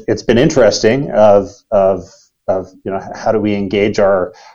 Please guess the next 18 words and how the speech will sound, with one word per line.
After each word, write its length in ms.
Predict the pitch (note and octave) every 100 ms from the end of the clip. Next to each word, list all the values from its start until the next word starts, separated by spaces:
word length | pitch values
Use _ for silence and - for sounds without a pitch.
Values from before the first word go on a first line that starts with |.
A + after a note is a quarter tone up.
| -
our 360 | G2+ F#2 F#2+ -
current 340 | - A#2+ A#2+ -
partners 500 | G#2+ - G2+ F#2+ G2
and 160 | F#2+
customers, 680 | A#2 G#2 - G#2+ G3 G2 F#2+
and, 240 | G2 G2 F#2+
and 180 | G3 G3
how 120 | G3+
do 80 | G3
we 160 | F#3+
tell 200 | - G2
a 60 | G2
different 280 | G2 - -
story, 580 | - - A2 G#2+ G#2
and 120 | G2 G2+
how 120 | G#2
do 80 | G2+
we, 360 | G2 F#2+ F#2+